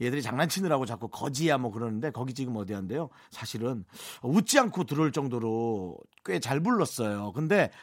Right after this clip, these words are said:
이분들의 두 분의 웃음 캐릭터가 많다 보니까 자꾸 그냥 웃음과 감동이 함께 터지는 거죠. 네. 최혜진님께서 "태진님은 스튜디오에 오시나요?" 네, 옵니다. 잠시 후에 오셔서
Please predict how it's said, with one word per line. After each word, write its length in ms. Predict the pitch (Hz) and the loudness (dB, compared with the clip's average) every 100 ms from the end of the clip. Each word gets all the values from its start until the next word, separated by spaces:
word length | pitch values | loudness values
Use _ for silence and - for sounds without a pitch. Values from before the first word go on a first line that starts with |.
| - - - | -20 -20 0
이분들의 560 | 233 269 247 233 220 - | 6 8 8 6 4 4
두 180 | 226 | 2
분의 260 | 208 247 226 | 4 6 6
웃음 240 | 180 156 | 6 2
캐릭터가 400 | 190 185 180 180 | 2 2 2 2
많다 280 | 143 117 143 | 2 2 0
보니까 440 | 113 107 104 151 113 | -2 -2 0 0 0
자꾸 260 | - - | -2 -4
그냥 220 | 170 160 147 | -2 -2 -2
웃음과 600 | 156 214 196 214 277 - - | -2 0 4 4 4 2 0
감동이 380 | 143 127 143 | 0 2 0
함께 240 | 160 196 - | 0 -2 -4
터지는 360 | - 185 208 143 | -6 -6 -4 -4
거죠. 260 | 104 98 - _ - | -8 -10 -12 _ -12
네. 180 | 107 - - - - - | -12 -12 -18 -18 -16 2
최혜진님께서 1400 | 226 233 214 196 180 170 160 127 135 107 110 117 - - | 6 6 6 4 4 4 2 2 0 2 2 4 4 4
"태진님은 420 | 190 214 208 185 | 0 2 2 0
스튜디오에 380 | - 214 214 202 | -2 -2 6 6
오시나요?" 420 | 131 160 147 156 | 6 2 0 4
네, 140 | 254 | 6
옵니다. 400 | 247 175 139 120 | 8 6 2 2
잠시 300 | 120 131 110 | 2 0 -2
후에 440 | 113 151 117 127 170 | -2 0 0 0 -2
오셔서 460 | 151 117 117 101 | -2 -2 -4 -6